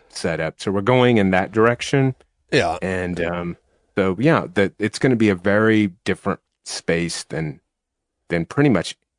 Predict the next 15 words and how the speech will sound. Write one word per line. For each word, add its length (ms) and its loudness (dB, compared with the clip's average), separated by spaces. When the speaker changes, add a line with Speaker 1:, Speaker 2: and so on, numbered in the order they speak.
Speaker 1:
anyone, 640 -8
anyone 440 -6
has. 360 -20
I 80 -6
don't 180 -4
think 160 -10
anyone 500 -6
would 160 -12
ever 220 -10
build 400 -10
something 560 -6
s-, 240 -18
similar 400 -12
to 100 -14
ours. 400 -12